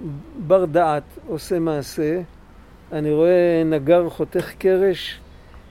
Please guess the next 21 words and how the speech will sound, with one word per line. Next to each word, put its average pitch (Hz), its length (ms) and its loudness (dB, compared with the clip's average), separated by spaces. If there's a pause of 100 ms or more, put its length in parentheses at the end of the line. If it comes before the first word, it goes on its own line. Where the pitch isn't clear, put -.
(160)
לא 180 180 2
תשעים 175 340 -2
מעלות, 143 440 -2
הוא 135 100 -10
חותך 160 400 -6
ככה. 147 280 -6 (760)
הוא 165 80 -14
חותך 175 240 0
באיזה 165 220 0
שיבוע 175 400 2
לא 165 100 2
הגיוני, 160 420 0
זה 147 100 -4
גם 160 140 -2
לא 180 60 4
ארבעים 170 320 2
וחמש 147 380 -6
מעלות, 123 340 -6
הוא 151 100 -10
חותך, - 560 -6
אה, 180 60 -4